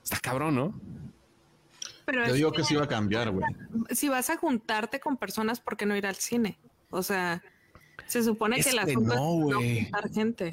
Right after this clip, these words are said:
Speaker 1: Es, es, sí, güey, pero es que el pedo, recuerda que ahorita las reuniones ya no van a ser masivas, güey. La gente ya va a tener miedo a juntarse con más de diez personas.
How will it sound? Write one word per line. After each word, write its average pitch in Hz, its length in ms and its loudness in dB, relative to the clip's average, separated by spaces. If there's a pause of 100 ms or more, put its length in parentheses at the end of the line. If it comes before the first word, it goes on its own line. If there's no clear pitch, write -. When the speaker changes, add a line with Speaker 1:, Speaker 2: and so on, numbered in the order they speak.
(420)
Speaker 1:
Es, - 240 -2
es, 151 140 0
sí, 185 180 4
güey, 185 180 4
pero 147 200 2
es 156 100 0
que 208 60 0
el 170 100 2
pedo, 175 300 2
recuerda 156 420 0
que - 80 -2
ahorita 135 320 0
las 131 240 0
reuniones 139 680 2
ya 143 100 0
no 143 100 2
van 147 140 2
a 143 60 0
ser 135 240 2
masivas, 120 680 0
güey. 95 320 0
La 110 140 -2
gente 139 240 0
ya 151 80 2
va 151 60 0
a - 40 -6
tener 139 300 2
miedo 139 260 4
a 127 40 2
juntarse 123 540 2
con 104 140 0
más 120 200 2
de 117 80 2
diez 110 200 2
personas. 101 580 0